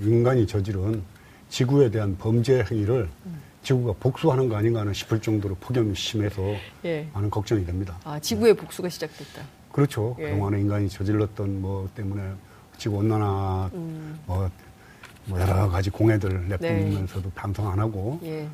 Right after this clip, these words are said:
Speaker 1: 모든 공해물질 내뿜어, 내버렸잖아요.
Speaker 2: 네.
Speaker 1: 이제 지구도 복수를 하겠죠.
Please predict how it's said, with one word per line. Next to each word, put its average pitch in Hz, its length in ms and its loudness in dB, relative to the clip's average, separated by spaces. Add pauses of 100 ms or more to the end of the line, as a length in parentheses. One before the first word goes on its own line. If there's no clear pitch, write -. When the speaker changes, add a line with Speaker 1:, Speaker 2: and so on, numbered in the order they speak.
(140)
Speaker 1:
모든 127 240 2
공해물질 120 500 4
내뿜어, 101 320 0 (220)
내버렸잖아요. 95 720 -2
Speaker 2:
네. 160 160 -10 (300)
Speaker 1:
이제 131 100 6
지구도 131 320 2
복수를 110 340 -2
하겠죠. 104 460 -6